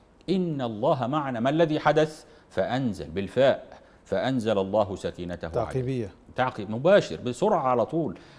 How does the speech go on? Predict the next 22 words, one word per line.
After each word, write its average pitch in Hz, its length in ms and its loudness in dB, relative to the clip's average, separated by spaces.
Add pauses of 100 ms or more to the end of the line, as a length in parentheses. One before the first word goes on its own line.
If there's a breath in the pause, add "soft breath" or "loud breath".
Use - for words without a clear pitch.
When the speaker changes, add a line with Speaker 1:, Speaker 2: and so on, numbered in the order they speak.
(140 loud breath)
Speaker 1:
آه، 117 680 0
سيدنا 165 360 -2
موسى 170 220 -2
عليه 165 200 0
السلام: 147 500 2 (380)
"كلا 185 540 6
إن 165 240 2
معي 170 240 2
ربي 156 380 0
سيهدين"، 143 460 0
فأوحينا 143 680 2
إليه، 117 340 -2 (300)
بالفاء 147 360 0
مباشرة. 135 640 -2 (440 loud breath)
ما 113 120 -4
دام 190 200 2
الإنسان 165 500 0
معمورا 139 600 4
بهذه 110 680 2
المشاعر 110 600 2
وبهذا 98 440 -2
الإيمان، 107 500 -4